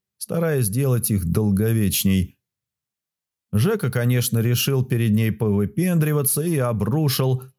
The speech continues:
на соседнюю мишень огненную глыбу. Конечно, та треснула,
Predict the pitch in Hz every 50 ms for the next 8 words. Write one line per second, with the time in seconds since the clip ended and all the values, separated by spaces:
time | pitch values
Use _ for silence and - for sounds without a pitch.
0 | _ - 131 135 139 131 131 - 127 120 120 - 131 127 120 104 101 107 110 107
1 | 104 104 104 101 - - 135 135 131 127 - - - 107 107 104 92 90 98 101
2 | 101 104 104 107 104 98 104 101 101 98 87 85 87 85 71 - - _ _ _
3 | _ _ _ _ _ - - - 190 123 98 85 - - 90 87 - - 90 87
4 | - 139 147 151 147 - - 123 117 120 131 131 131 131 - -